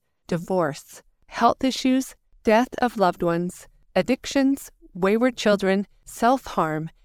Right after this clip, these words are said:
and so many more. Yet, all of these wonderful women are still walking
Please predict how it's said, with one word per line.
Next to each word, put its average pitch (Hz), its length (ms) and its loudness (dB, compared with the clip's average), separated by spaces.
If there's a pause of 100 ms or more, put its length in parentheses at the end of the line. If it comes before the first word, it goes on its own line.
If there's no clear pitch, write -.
(140)
and 180 280 -2
so 196 440 -2
many 156 280 0
more. 143 320 -4 (420)
Yet, 214 460 -2 (180)
all 226 300 4
of 214 80 -2
these 208 200 -2
wonderful 196 360 0
women 180 320 0 (100)
are 208 140 0
still 190 560 -2
walking 175 640 -2